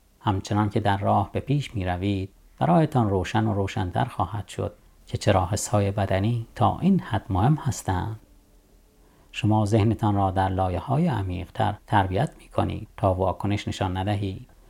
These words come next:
عمق ذهن هرگز به موضوعهای خارجی واکنش نشان نمی‌دهد. لایه عمیق‌تر ذهن به چیزی که شنیده اید کاری ندارد، یا به چیزی که دیده اید، و یا به چیزی که بو کرده اید،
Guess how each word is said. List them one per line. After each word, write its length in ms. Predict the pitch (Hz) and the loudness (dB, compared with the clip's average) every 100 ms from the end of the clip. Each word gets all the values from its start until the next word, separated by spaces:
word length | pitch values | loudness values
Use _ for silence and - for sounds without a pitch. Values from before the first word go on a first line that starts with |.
| - | -2
عمق 300 | 117 110 101 | 2 2 2
ذهن 420 | 98 120 143 123 - - | 2 2 2 0 -6 -2
هرگز 400 | 107 101 107 143 | 0 2 2 2
به 120 | 139 | 2
موضوعهای 680 | 123 110 101 95 98 127 135 | 4 4 2 0 2 4 4
خارجی 480 | - 107 90 90 | 2 2 2 0
واکنش 520 | 127 110 - 104 104 104 | 0 0 0 -2 -2 -4
نشان 300 | - 104 98 | -2 0 0
نمی‌دهد. 500 | 127 110 90 90 92 _ _ _ 113 | 0 0 -2 -4 -6 _ _ _ 2
لایه 380 | 104 95 110 - | 6 6 4 2
عمیق‌تر 600 | 107 98 92 - 95 92 | 0 0 -2 -2 -2 0
ذهن 420 | 101 117 120 117 - - | 0 0 0 -2 -8 -6
به 100 | 117 | -2
چیزی 340 | 139 151 156 | 2 4 4
که 120 | 147 | 2
شنیده 420 | - 120 104 92 | 2 2 2 2
اید 440 | 95 110 127 123 - | 2 4 2 2 -6
کاری 420 | - 120 113 123 107 | 0 6 6 6 4
ندارد، 520 | 98 92 92 95 - _ _ _ _ 117 | 2 2 0 -2 -6 _ _ _ _ 2
یا 260 | 104 117 - | 2 2 -2
به 80 | 110 | -4
چیزی 360 | - 117 110 110 | 0 0 2 2
که 140 | 113 | 2
دیده 280 | 101 101 98 | 0 0 2
اید، 380 | 98 131 107 - - - | 4 4 2 -4 -12 -4
و 100 | 98 | 0
یا 200 | 98 92 | 2 0
به 120 | - | -4
چیزی 380 | - 107 104 101 | -2 -2 0 0
که 140 | - | 0
بو 200 | 95 147 | 0 0
کرده 340 | 143 113 92 98 | 2 0 0 -2
اید، 320 | 98 98 | -2 -6